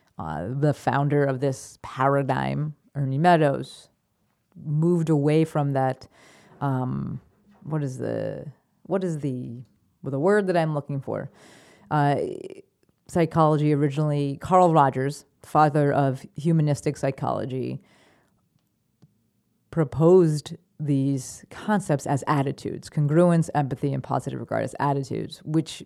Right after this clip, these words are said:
lends itself to you either have it or you don't. Ernie took the attitudes, identified them as skills, and added another one, so there's four. And the beauty of it being skills that you can learn it,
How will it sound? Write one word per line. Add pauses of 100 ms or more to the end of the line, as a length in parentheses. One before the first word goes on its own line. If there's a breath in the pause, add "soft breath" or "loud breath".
lends
itself
to (300 soft breath)
you
either
have
it
or
you
don't. (580 soft breath)
Ernie (260)
took
the
attitudes, (280)
identified
them
as
skills, (520 soft breath)
and (640)
added
another
one,
so
there's
four. (160)
And
the
beauty
of
it (140)
being
skills
that
you
can
learn
it,